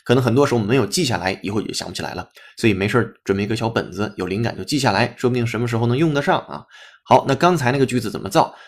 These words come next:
通常当你对整个过程深思熟虑时，你就可以认为这个句子啊，就这么说，叫typically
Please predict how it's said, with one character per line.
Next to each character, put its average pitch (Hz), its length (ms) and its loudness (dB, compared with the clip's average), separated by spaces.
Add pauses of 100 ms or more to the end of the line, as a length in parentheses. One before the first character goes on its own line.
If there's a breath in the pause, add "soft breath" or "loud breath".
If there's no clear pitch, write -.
通 226 240 4
常 131 220 0
当 127 220 4
你 101 100 -2
对 107 180 2
整 85 200 -6
个 110 120 0
过 127 160 6
程 104 280 -2
深 175 280 4
思 165 220 4
熟 117 240 0
虑 185 160 0
时， - 380 -6
你 95 80 -2
就 113 120 4
可 113 160 -2
以 101 100 0
认 107 220 0
为 98 240 -2 (240)
这 117 120 -2
个 107 80 0
句 113 160 0
子 101 80 -2
啊， 92 160 0
就 117 80 -4
这 143 80 -2
么 113 100 -2
说， 151 320 2
叫 104 140 -4
typically 120 840 0